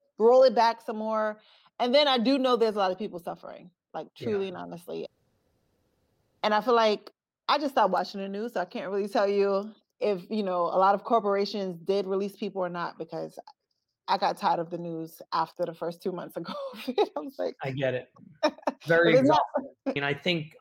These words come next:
Speaker 2: I think this year, if, you know, this last year, if it taught us anything, it's to,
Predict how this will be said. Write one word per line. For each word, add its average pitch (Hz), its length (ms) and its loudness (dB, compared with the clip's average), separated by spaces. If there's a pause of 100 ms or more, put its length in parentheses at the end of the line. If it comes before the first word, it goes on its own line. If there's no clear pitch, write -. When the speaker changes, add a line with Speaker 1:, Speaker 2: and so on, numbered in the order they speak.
Speaker 2:
I 156 80 -2
think 156 280 -4
this 156 240 -2
year, 160 220 0
if, 123 80 -6 (760)
you 196 100 -8
know, 135 120 -4
this 143 220 -4
last 151 300 -2
year, 143 100 0
if 131 60 -8
it 123 80 -10
taught 143 220 -2
us - 140 -6
anything, 147 460 -8
it's 120 240 -12
to, 127 380 -6